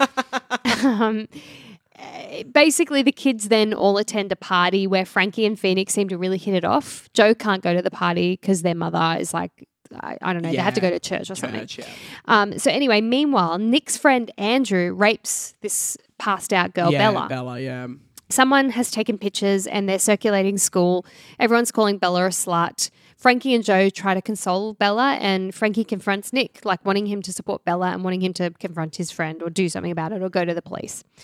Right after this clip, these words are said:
Speaker 1: Uh, Nick is adamant that he didn't see anything and that Bella was probably just drunk, uh, maybe asking for it. What a prince. M J <laughs> hears about this and worries that, like, any involvement in this would affect Nick's getting into Harvard and, like,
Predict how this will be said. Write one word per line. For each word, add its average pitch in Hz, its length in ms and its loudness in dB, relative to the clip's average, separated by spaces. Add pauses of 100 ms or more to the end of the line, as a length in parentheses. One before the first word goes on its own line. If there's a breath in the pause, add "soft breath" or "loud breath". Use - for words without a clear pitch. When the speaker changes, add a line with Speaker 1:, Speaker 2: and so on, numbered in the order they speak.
(580 loud breath)
Speaker 1:
Uh, 208 240 2
Nick 269 240 -4
is 254 120 0
adamant 208 420 2
that 202 100 0
he 202 100 0
didn't 196 200 0
see 294 280 0
anything 233 580 0
and 196 200 -2
that 185 180 -4 (180)
Bella 196 180 4
was 190 120 -2
probably 185 260 -4
just - 200 -8
drunk, 190 640 0 (180)
uh, 180 200 -4
maybe 175 280 -4
asking 170 340 -4
for 170 220 0
it. 170 220 -2 (420)
What 190 180 -2
a 180 60 -6
prince. - 540 -6 (500 soft breath)
M 285 220 4
J 311 440 6
<laughs> - 60 -12
hears 247 300 0
about 202 300 2
this 190 260 -4
and 208 300 -4
worries 190 420 2
that, 170 280 -2
like, 185 240 -2
any 214 400 -4
involvement 190 480 -2
in 185 80 -2
this 180 200 -4
would 196 80 0
affect - 440 -4
Nick's - 480 -4
getting 185 260 2
into 180 140 -2
Harvard 175 400 0
and, 170 160 -2
like, 170 220 -8